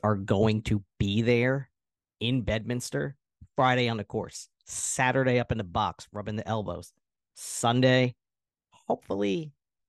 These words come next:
we get fit in most of the day. Gotta catch a flight Sunday night. Gotta work Monday. So, uh, gonna see as much of Sunday golf as we can. I cannot miss a flight. I will,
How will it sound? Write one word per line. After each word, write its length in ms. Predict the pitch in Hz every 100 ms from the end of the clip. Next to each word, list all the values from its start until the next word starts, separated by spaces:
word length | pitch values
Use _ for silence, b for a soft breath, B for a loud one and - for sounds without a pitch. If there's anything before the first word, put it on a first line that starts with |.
| -
we 120 | -
get 160 | 156 147
fit 140 | 156
in 120 | 156
most 240 | 160 151 160
of 100 | 147
the 80 |
day. 400 | 143 156 156 143 - _ _ _ _ _ _
Gotta 240 | 117 110 113
catch 220 | 113 -
a 20 |
flight 260 | - 110 - _
Sunday 260 | - 110 110
night. 160 | 107 - _ _ _ _ _ _
Gotta 220 | 98 92
work 160 | 92 90
Monday. 360 | 98 98 101 - _ _ _ _
So, 320 | - 110 90 - _ _ _ _ _ _ _ _
uh, 320 | - 80 - - -
gonna 160 | 165
see 140 | 143 151
as 80 |
much 180 | 127 139
of 80 | 127
Sunday 300 | 147 131 120
golf 260 | 117 110 117
as 160 | 98
we 120 | 95
can. 560 | 85 127 120 113 107 101 _ _ _ _ _ _ _ _ -
I 100 | 98
cannot 440 | - 95 92 92
miss 180 | 92 95
a 40 | 90
flight. 300 | - 90 - -
I 140 | -
will, 300 | 87 -